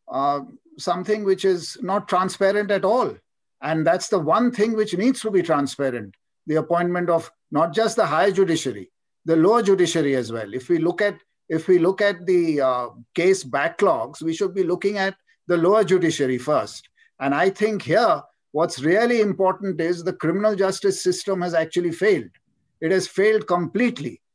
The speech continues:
And that affects the poor more than anybody else. And during the course of this pandemic, another sad thing which has happened is, yes, high courts and the higher judiciary have got used to,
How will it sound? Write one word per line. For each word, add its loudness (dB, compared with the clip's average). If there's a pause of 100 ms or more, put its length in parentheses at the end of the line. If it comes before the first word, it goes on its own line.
(200)
And 0
that 2
affects 0
the 2
poor 2
more 0
than 0
anybody -2
else. -2 (400)
And 0
during 4
the 0
course 0
of -2
this -2
pandemic, -2
another -2
sad -4
thing 0
which 0
has -4
happened -2
is, -10 (280)
yes, 0 (300)
high 0
courts 0 (260)
and -2
the 0
higher 2
judiciary 4
have -2
got 0
used -2
to, -4